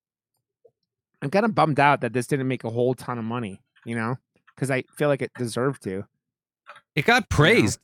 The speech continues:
Speaker 2: though. Like, it's certified fresh. It has a wicked audience score. And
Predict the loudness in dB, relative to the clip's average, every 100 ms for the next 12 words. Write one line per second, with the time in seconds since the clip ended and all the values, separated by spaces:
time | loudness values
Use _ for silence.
0 | 2 2 4 2 2 0 -2 -12 -14 _
1 | _ _ _ 2 2 4 4 2 2 2
2 | 4 4 0 -10 _ -20 -20 _ 0 2
3 | 4 4 4 4 4 2 4 2 0 2
4 | 2 4 6 4 2 2 4 6 6 2
5 | _ 2 4 4